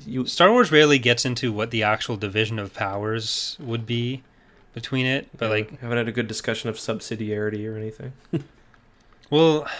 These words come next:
Speaker 2: the, like, episode one is Padme talking about,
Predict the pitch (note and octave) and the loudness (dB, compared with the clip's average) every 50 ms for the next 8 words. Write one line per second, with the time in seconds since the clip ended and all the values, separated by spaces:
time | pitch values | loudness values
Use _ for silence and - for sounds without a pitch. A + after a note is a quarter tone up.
0 | - - - - F3 D#3 _ _ _ _ _ _ _ - _ _ _ _ _ _ | -12 -16 -18 -20 -20 -20 _ _ _ _ _ _ _ -20 _ _ _ _ _ _
1 | - B2+ B2+ D3 D3+ D3+ D#3 D3+ D3+ D3+ D3 D3 D3 D3 D3+ - C#3 C#3+ C#3 C#3 | -12 -6 -4 -2 0 0 0 -2 -2 0 0 2 2 0 0 2 4 2 2 4
2 | - - D#3+ E3 F#3 E3 - F3+ E3 D3+ C3+ A#2+ B2 C3+ C#3 C3+ A#2+ A2+ A2 G#2+ | 4 2 4 4 4 2 4 6 4 4 6 6 8 10 10 10 8 6 2 0
3 | G2+ - - - A#2 A2+ A#2 A#2 A2 G#2+ G#2+ G#2+ G#2 G2+ G2+ G2 G#2 - | -2 -4 -4 -2 0 0 0 0 -2 -4 -4 -4 -4 -4 -6 -6 -8 -10